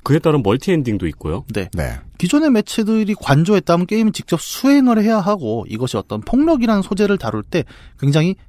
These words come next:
Speaker 2: 깊게 들어오는 경향은 분명히 존재를 해요.
Speaker 3: 이게 초짜들에게 너무 놀라웠던 겁니다.
Speaker 2: 네.
Speaker 3: "이러면 무섭지."
Speaker 2: 네. 정말 힘들죠. 어떤 경우엔 저도 좀 힘든 게임들도 있어요. 예를 들어 이거는 뭐 폭력 얘기는 아닌데 그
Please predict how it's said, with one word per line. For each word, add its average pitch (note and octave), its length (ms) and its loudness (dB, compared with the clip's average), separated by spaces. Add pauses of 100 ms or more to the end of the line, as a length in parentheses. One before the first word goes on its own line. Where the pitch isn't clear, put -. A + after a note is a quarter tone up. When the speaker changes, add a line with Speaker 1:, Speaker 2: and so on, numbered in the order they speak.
(160)
Speaker 2:
깊게 G#3 480 0
들어오는 E3 440 2
경향은 C#3 380 0
분명히 D#3 380 0
존재를 G2+ 520 -8
해요. C3+ 160 -4 (160)
Speaker 3:
이게 D#3 200 4
초짜들에게 F#3 720 2
너무 C3+ 260 2
놀라웠던 B2 560 4
겁니다. C2 420 -10
Speaker 2:
네. G2 120 -8 (260)
Speaker 3:
"이러면 A3+ 480 2
무섭지." G#3+ 920 2 (200)
Speaker 2:
네. A2+ 200 -6 (680)
정말 G3+ 260 2
힘들죠. C4+ 400 4
어떤 D3+ 320 0
경우엔 G#3+ 240 2
저도 E3+ 240 2
좀 E3 180 2
힘든 B3+ 320 2
게임들도 F#3+ 420 -2
있어요. F2+ 380 -6 (540)
예를 A2 180 -4
들어 G#2+ 160 -6
이거는 E3+ 300 0
뭐 A#2+ 120 -4
폭력 C4+ 360 2
얘기는 G#3+ 260 0
아닌데 C3 320 -2 (500)
그 A#2+ 600 -6